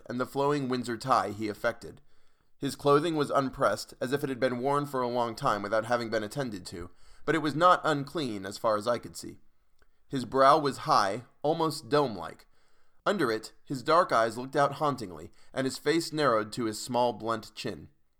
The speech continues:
His hair, too, was longer than most men of my generation wore it, and yet he seemed to be of that same generation, not more than five years past my own age. His clothing, however, was definitely not of my generation.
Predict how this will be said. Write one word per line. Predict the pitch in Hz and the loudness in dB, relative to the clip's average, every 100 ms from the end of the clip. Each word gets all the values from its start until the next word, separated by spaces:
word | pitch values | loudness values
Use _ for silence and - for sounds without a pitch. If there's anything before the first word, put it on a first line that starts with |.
| _ _ _ _ | _ _ _ _
His | 135 120 | -6 -2
hair, | 151 156 131 | 0 2 0
too, | - 185 123 104 - - - | 0 0 0 -2 -6 -16 -6
was | 147 | -2
longer | 131 143 156 156 | 2 2 2 -2
than | 139 | -2
most | 131 151 143 | 0 -2 -2
men | 131 113 | -4 -2
of | |
my | 107 107 | -2 -2
generation | 107 101 95 92 - 95 | -2 -4 -6 -10 -12 -12
wore | 92 98 | -10 -10
it, | - - - - - | -14 -20 -20 -20 -8
and | 139 | -2
yet | 165 | 0
he | 160 | 0
seemed | 147 202 196 | -2 -4 -4
to | 180 | -4
be | 156 156 | 0 2
of | 131 | 2
that | 131 | 0
same | - 156 147 135 | 0 -2 -2 -2
generation, | 113 98 80 - 80 85 - | -4 -6 -10 -14 -16 -18 -2
not | 139 131 | 0 2
more | 135 127 | 0 -2
than | 117 | -2
five | 110 123 123 | 0 2 2
years | 120 107 104 | -2 -6 -6
past | 113 107 - | -6 -8 -6
my | 107 107 | -8 -8
own | 101 | -10
age. | 101 80 - - - - _ _ - - - _ | -12 -14 -18 -20 -20 -20 _ _ -20 -20 -20 _
His | 120 | -12
clothing, | - 143 143 117 110 | -4 2 2 0 -2
however, | 107 104 101 107 - - | -2 0 -2 -6 -8 -8
was | 113 | -8
definitely | 98 139 131 113 82 104 | 0 2 2 -6 -8 -8
not | 107 123 90 - | -2 0 0 -6
of | - | -12
my | 95 98 | -10 -10
generation. | 98 92 98 92 - 82 | -10 -12 -12 -12 -16 -20